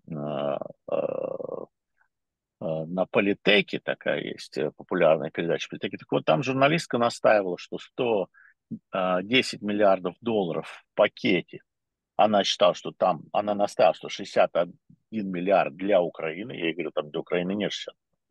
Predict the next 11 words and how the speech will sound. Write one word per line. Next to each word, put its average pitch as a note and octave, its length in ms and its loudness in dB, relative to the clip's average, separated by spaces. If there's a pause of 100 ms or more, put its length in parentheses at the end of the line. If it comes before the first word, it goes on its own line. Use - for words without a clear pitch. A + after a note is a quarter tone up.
(920)
И G#2 60 -2
сорок A2+ 320 2
семь F#2+ 240 0
нет, - 180 -6
и A#2+ 80 -2
десять A#2+ 540 2
нет». C#2+ 220 -8 (1120)
Вы A#2 120 0
читали? - 360 4
Да, G#2 180 2
читала. - 380 4